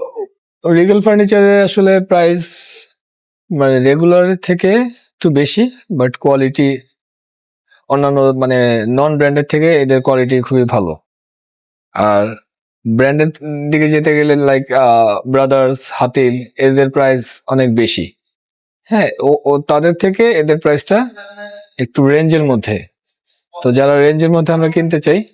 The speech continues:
তাহলে এখানে রিগেলে আসলে আপনাদের প্রাইস রেঞ্জে আপনারা প্রোডাক্ট পেয়ে যাবেন। তো আমার পাশে থাকবেন,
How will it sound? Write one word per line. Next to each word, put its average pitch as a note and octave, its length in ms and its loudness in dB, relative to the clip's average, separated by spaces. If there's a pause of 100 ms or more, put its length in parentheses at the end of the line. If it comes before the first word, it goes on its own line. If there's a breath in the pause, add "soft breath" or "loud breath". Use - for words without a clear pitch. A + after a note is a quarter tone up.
(640)
তাহলে C3+ 340 2 (200)
এখানে C3+ 340 0
রিগেলে C3+ 300 2
আসলে F#3 320 -2
আপনাদের B2+ 520 0 (680)
প্রাইস C#3 300 0
রেঞ্জে C3+ 200 2
আপনারা B2+ 340 0
প্রোডাক্ট B2+ 440 -2
পেয়ে C3 160 2
যাবেন। F#2+ 260 -2 (1300)
তো D3 100 2 (220)
আমার C#3+ 200 0
পাশে D#3+ 240 0
থাকবেন, E3+ 400 0